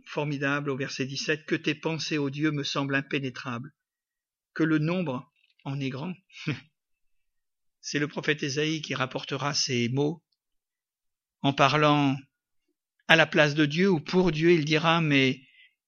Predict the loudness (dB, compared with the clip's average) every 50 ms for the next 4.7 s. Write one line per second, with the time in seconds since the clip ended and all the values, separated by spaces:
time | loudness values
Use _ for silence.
0 | _ _ -4 0 2 4 4 4 4 2 0 2 4 6 6 6 6 4 2 0
1 | -2 -4 -4 -2 0 2 2 2 2 0 0 0 0 -2 -2 0 2 2 4 4
2 | 2 2 2 2 0 0 0 0 0 2 2 2 2 2 2 2 2 0 -2 -4
3 | -6 -6 -6 -2 -2 0 -2 -2 -4 -10 _ _ _ -6 -4 -4 -2 2 4 4
4 | 4 6 4 4 4 2 2 0 2 2 0 0 -2